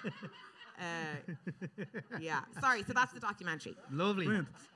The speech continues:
Speaker 3: Um, Joanne McNally, ladies and gentlemen. Uh, next up, we have one of Ireland's, uh,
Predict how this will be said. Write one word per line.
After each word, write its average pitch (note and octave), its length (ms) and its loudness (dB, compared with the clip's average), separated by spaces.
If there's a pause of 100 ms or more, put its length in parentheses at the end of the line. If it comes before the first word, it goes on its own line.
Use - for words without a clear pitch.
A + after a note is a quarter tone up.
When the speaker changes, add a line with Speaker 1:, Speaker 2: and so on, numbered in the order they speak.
(120)
Speaker 3:
Um, E3 480 2
Joanne A#3 260 8
McNally, C4 320 8
ladies A#3 220 8
and G#3 80 6
gentlemen. E3+ 400 4 (4000)
Uh, F#3 240 10 (100)
next A3 240 8
up, A#3+ 140 8
we G3+ 100 6
have F#3+ 220 6
one F#3+ 120 4
of F3 120 4
Ireland's, F3+ 420 4
uh, E3 500 2